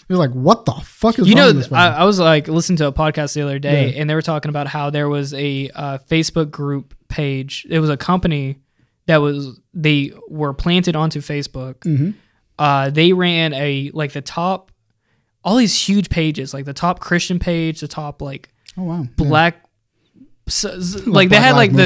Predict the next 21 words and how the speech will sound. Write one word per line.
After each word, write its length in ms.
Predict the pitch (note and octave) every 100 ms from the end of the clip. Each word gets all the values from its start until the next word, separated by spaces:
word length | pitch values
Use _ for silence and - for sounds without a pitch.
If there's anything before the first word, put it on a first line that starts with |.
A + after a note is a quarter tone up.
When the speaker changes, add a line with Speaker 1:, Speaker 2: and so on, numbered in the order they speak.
| D3
Speaker 1:
Movement 100 | C#3
Speaker 2:
to-, 100 | G#3
the 60 | C3+
Speaker 1:
page. 40 | G#3+
Speaker 2:
number 220 | C#4+ C#4+
one 180 | B3 A3+
Christian 360 | A3 G#3 F#3
page, 560 | F3 E3+ D#3+ D#3 D3+ - _ _ _ _ _ -
and 120 | F3+
then 80 | G3
they 100 | G#3
had 180 | A3 A3
something 220 | A3+ A3
about, 200 | F#3 D#3+
like, 180 | D3 C#3+
black 320 | D3+ E3+ E3+
moms 480 | E3 D#3+ E3 D#3+ D#3
or 80 | D3+
something 260 | E3+ D#3+
like 160 | D3+ C#3+
that. 380 | D#3 D#3 D3+